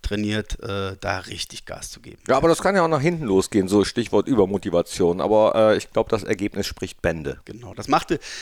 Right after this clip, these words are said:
Speaker 1: die Geschichte von Borussia und Fritz Langner auch irgendwie rund. Also er hat so ein bisschen Vorarbeit geleistet für das, was Hennes Weisweiler dann, äh, dann zur Perfektion gebracht hat. Und, ähm, Fritz Langner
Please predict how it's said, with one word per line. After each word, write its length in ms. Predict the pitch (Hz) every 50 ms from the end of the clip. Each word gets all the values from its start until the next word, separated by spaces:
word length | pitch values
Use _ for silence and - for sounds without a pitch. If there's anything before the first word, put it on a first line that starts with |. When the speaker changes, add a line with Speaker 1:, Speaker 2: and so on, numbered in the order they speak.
| - -
Speaker 1:
die 80 | - 139
Geschichte 400 | 135 131 - - 196 - - 180
von 180 | - - 160
Borussia 320 | 156 147 139 175 165 - -
und 100 | 151 -
Fritz 200 | - 147 - -
Langner 220 | - 151 156 -
auch 100 | 117 -
irgendwie 300 | 165 165 147 143 113 117
rund. 440 | 117 104 127 175 214 226 - - -
Also 240 | 123 123 120 123 113 - - - - - - - - - -
er 160 | 143 147 156
hat 100 | 180 -
so 80 | - 160
ein 40 |
bisschen 320 | 151 190 190 - 170 160 143
Vorarbeit 460 | - - 190 180 - 165 165 165 -
geleistet 520 | - 151 139 139 135 151 151 - 147 -
für 60 | - 127
das, 160 | 135 135 127
was 140 | 123 104 147
Hennes 260 | 131 139 131 110 113
Weisweiler 520 | 117 127 151 156 - - 131 127 127 123
dann, 340 | 113 117 117 127 127 123 120
äh, 340 | - - 117 113 113 113 110
dann 360 | 110 117 113 117 117 120 -
zur 180 | - - 120 -
Perfektion 600 | - 123 110 - 113 - - 160 160 165 175 175 - _ - - -
gebracht 560 | - 107 101 139 113 117 123 131 139 - -
hat. 280 | 143 135 127 - - - - - - - - - _ _
Und, 640 | - - 120 117 117 120 117 117 117 113 113 110 - - -
ähm, 680 | 110 110 107 107 107 107 107 104 104 101 104 104 98 - _ - 107
Fritz 220 | - 123 113 107
Langner 400 | 107 120 143 147 147 - - -